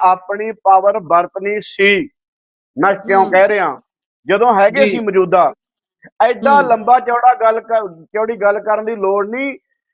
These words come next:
Speaker 1: ਸਾਰਾ ਕਹਿ ਲਈਏ ਪੰਜਾਬ ਇਹ ਚਾਹੁੰਦਾ ਹੈ ਵੀ ਬਾਦਲ ਜਿਹੜੇ ਆ ਵੀ ਉਹਨਾਂ ਨੂੰ ਬਾਹਰ ਕੱਢੋ,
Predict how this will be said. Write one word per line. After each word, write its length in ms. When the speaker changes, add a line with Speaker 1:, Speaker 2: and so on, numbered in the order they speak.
Speaker 1:
ਸਾਰਾ 680
ਕਹਿ 280
ਲਈਏ 200
ਪੰਜਾਬ 680
ਇਹ 140
ਚਾਹੁੰਦਾ 520
ਹੈ 60
ਵੀ 220
ਬਾਦਲ 520
ਜਿਹੜੇ 340
ਆ 120
ਵੀ 120
ਉਹਨਾਂ 220
ਨੂੰ 120
ਬਾਹਰ 280
ਕੱਢੋ, 440